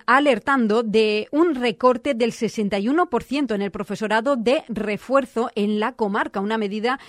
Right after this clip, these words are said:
que ha afectado especialmente, señala, a los institutos públicos de la Marina Alta. Esta denuncia la ha realizado en un encuentro organizado en Xavia, donde reunía a representantes de Compromís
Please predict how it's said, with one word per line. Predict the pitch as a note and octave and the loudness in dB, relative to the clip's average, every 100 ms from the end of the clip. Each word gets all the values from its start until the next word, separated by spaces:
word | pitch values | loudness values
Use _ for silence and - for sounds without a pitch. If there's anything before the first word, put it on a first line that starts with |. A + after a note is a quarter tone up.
| - | -10
que | - | -4
ha | A3+ | -2
afectado | C4 - G#3 B3+ | -2 -4 -2 -2
especialmente, | - G3+ A3 A3 G3+ A3+ | -4 -4 -4 -2 -4 -4
señala, | A#3 G#3 G3 A3+ | -4 -2 0 0
a | |
los | G3+ F#3 | 0 -4
institutos | G#3+ - G#3+ G#3+ B3 A#3 | -6 -4 -6 -4 -4 -4
públicos | A3 G3+ G#3+ A3+ G3 | -4 -2 -2 -2 -2
de | G3+ G#3 | -2 -2
la | F#3 | -2
Marina | F3+ F3+ F3+ F3 | -4 -4 -4 -2
Alta. | D4 B3 F#3 - - - | -2 0 -2 -4 -14 -4
Esta | C4 F#4 | -2 -2
denuncia | C#4+ B3+ D#4 - G3+ | 0 0 0 0 0
la | G3 | 0
ha | G3 | 0
realizado | A#3+ A3+ F#3+ B3+ G#3+ G3+ | -2 -4 -2 -4 -2 -2
en | G#3+ G#3 | -2 -2
un | B3+ | -2
encuentro | C#4+ C4 B3 G#3+ | -2 -2 0 -2
organizado | G#3 F3+ F3+ - G#3 | -4 -6 -6 -4 -2
en | B3+ | -4
Xavia, | - A#3+ G3+ G#3 | -2 0 0 -2
donde | G3 G3 G3+ | -2 -4 -4
reunía | G3 G3 B3 E4 G#3 | -4 -2 0 0 0
a | |
representantes | G3+ F#3 F#3 F#3 F#3+ A#3 B3 | -2 -6 -6 -4 -2 -2 -2
de | A#3+ | -2
Compromís | G#3 F#3 G3 A3+ C4+ | -4 -4 -4 -2 -4